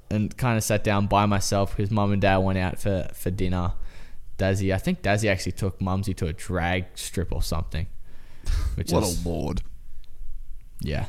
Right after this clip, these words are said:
Speaker 1: Um, <laughs> and s-, I sat, I s-, Teddy Bear was upstairs, and I sat downstairs, and I was just sitting at, like, kind of the island table, and just like, <sighs>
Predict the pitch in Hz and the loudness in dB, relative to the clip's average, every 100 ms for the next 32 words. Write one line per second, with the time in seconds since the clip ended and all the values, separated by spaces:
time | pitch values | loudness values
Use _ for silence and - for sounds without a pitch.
0 | - - - - - - 110 107 - - | -4 -4 -8 -10 -10 4 8 8 6 4
1 | 339 440 - - - - - - - - | 2 0 -2 -8 -10 -12 -12 -12 -6 2
2 | 117 - 113 120 - 135 113 120 - - | 2 4 4 4 6 6 6 4 2 4
3 | 131 127 117 117 110 107 90 - 98 95 | 6 8 8 8 6 4 2 0 2 4
4 | 101 92 87 110 - 107 - 98 98 92 | 4 2 2 2 4 4 4 2 2 0
5 | - 98 104 92 87 90 92 90 - 98 | 2 4 4 2 2 2 2 0 0 0
6 | 92 - 90 - 90 85 87 - 92 92 | 0 0 -2 0 0 0 -2 0 2 2
7 | 90 95 90 82 87 - - - - - | 0 0 0 0 0 -2 -4 -6 -10 -12
8 | - - - - - - - - - - | -12 -6 -6 -4 -6 -6 -10 -14 -18 -16
9 | - - - - - | -16 -14 -6 -2 -2